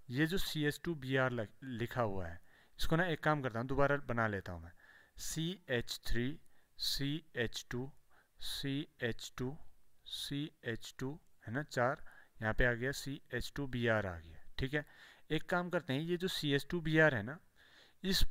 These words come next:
पूरे को ही, ये जो सीएच टू बी आर है ना, इस पूरे को ही इस वाले पे लेके आते हैं। अगर मैं यहाँ लेके आऊँगा तो यहाँ का एक हाइड्रोजन इसके पास चले जाएगा, बनाएगा क्या, देखो सीएच थ्री,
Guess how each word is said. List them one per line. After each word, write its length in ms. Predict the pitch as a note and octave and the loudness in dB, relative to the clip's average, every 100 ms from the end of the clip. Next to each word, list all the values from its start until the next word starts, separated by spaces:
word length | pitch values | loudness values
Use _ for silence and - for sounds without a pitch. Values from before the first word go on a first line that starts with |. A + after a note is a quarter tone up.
| - | 8
पूरे 280 | D#3+ D#3 D#3+ | 8 8 4
को 140 | D#3+ | 4
ही, 160 | C3+ E2+ - - - - - - | 2 0 -10 -20 -20 -20 -20 -6
ये 100 | C3+ | -2
जो 100 | C#3+ | 0
सीएच 300 | E3+ D3+ C#3 - | 0 0 -2 -4
टू 100 | D3+ | -4
बी 140 | C3+ | 0
आर 160 | C3+ C3 | 2 2
है 60 | G2+ | -2
ना, 120 | B2+ - - _ _ - | -6 -14 -20 _ _ -10
इस 160 | F3+ - - - | -2 -2 0 2
पूरे 260 | E3 F3 | 4 4
को 160 | E3+ E3+ | 2 2
ही 240 | D#3 F#3 - | 2 0 -4
इस 160 | C#3 - | 0 2
वाले 260 | D3 C#3 C#3 | 4 4 6
पे 140 | - | 6
लेके 320 | D3+ A#2 - B2 | 4 -2 -4 -6
आते 280 | F#2 - | -6 -8
हैं। 120 | E2+ - - - - _ _ _ - - - - - - - - | -12 -12 -16 -18 -20 _ _ _ -20 -20 -20 -20 -20 -20 -16 -6
अगर 220 | B2 D#3 | 0 0
मैं 160 | E3+ | 2
यहाँ 180 | F3 C#3 | 0 0
लेके 240 | D3+ D#3 D#3 | 0 0 -2
आऊँगा 280 | C3+ A#2+ | -2 -4
तो 120 | B2 D#3+ | -4 -4
यहाँ 200 | C3+ B2 | -4 -2
का 120 | D#3 | -2
एक 180 | D3 C3+ | -2 -2
हाइड्रोजन 420 | A2 A#2+ A#2+ D#3+ | -4 -4 -6 -6
इसके 220 | F3 - D3+ | -10 -10 -6
पास 240 | C#3+ C3+ | -4 -4
चले 200 | - B2 A#2 | -4 -6 -4
जाएगा, 380 | G#2 G#2 B2 D3+ - _ _ | -4 -4 -10 -14 -20 _ _
बनाएगा 400 | A2 A#2 C3 C#3+ | -2 0 2 0
क्या, 160 | C#3+ D3+ | -4 -8
देखो 320 | C#3 B2 D3+ D#3+ - _ - | -8 -8 -10 -14 -20 _ -18
सीएच 800 | - D#3+ E3 F3 - A#2+ A2+ - | -10 -8 -8 -8 -8 -8 -8 -16
थ्री, 320 | - B2+ C3+ | -12 -10 -8